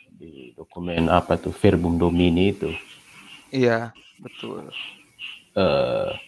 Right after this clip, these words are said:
Speaker 1: ya ada, ada, <laughs> ada banyak hal yang dibicarakan di situ. Karena
Speaker 2: Mm-mm.
Speaker 1: kalau menyangkut tipologi itu kan di bagian Verbum Domini itu.
Speaker 2: Mau buka Verbum Domini ya, sebentar.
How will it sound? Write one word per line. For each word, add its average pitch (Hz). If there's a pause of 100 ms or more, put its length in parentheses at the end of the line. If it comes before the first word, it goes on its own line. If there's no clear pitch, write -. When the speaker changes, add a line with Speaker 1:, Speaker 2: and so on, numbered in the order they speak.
(880)
Speaker 1:
ya 92
ada, 98
ada, 110 (160)
<laughs> -
ada 120
banyak 113
hal 110
yang 95
dibicarakan 92
di -
situ. 123 (680)
Karena 117
Speaker 2:
Mm-mm. 120
Speaker 1:
kalau 113
menyangkut 107 (160)
tipologi 101
itu -
kan 127
di 101 (1700)
bagian 95 (100)
Verbum 90 (480)
Domini 92
itu. - (760)
Speaker 2:
Mau 123
buka 123
Verbum 123
Domini 123
ya, 123
sebentar. 123